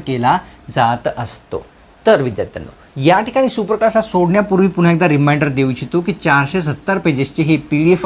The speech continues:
आपल्याला काय करायचे आहे, घ्यायचे आहे सर्वांनीच. जोही, अ, महानगरपालि-, बृहन्मुंबई महानगरपालिकेची तयारी करत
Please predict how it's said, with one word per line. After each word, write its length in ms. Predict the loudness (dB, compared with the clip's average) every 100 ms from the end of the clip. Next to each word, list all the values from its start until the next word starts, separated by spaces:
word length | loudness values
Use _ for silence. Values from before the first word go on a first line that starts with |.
| -4
आपल्याला 380 | -4 -4 -2 -2
काय 200 | -2 -4
करायचे 380 | -2 -2 -2
आहे, 220 | -2 0 0
घ्यायचे 360 | 0 -2 -2
आहे 200 | -2 -2
सर्वांनीच. 640 | -4 -4 0 0 0 -2 -6 -10 -18 -4 2
जोही, 500 | 2 4 4 2 -2 -12 0
अ, 240 | 4 4
महानगरपालि-, 720 | 2 0 0 0 0 0 0 0
बृहन्मुंबई 540 | 2 2 2 0 0 0
महानगरपालिकेची 840 | 0 -2 -2 -2 0 -2 -2 -4 0
तयारी 280 | 2 2
करत 240 | 0 -4